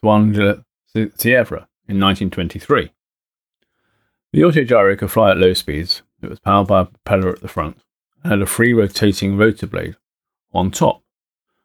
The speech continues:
The free rotating rotor blades span with the forward motion of the aircraft and developed enough lift to help the small wings fitted through the fuselage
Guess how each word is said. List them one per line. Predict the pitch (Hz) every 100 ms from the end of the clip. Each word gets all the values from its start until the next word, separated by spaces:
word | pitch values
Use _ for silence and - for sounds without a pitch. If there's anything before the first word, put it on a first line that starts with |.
| _ _ _ _ _ -
The |
free | 123 180 180
rotating | 147 - 131 110 113 - _ _ _ _ _ _
rotor | 120 123 - 87
blades | 67 64 - - _ _ _ _ -
span | - 120 127
with | 104
the | 98
forward | - 117 104
motion | 101 95 101
of | 90
the | 98
aircraft | 95 95 - - - _ _ _ _ -
and | 101
developed | 95 104 -
enough | 101 123 127 -
lift | 87 - _ _ _ _ _ _ _ _
to | -
help | 110 104 -
the |
small | 101 - 127 139
wings | - - 90 -
fitted | - 107
through | - 95
the | 78
fuselage | 98 87 - - -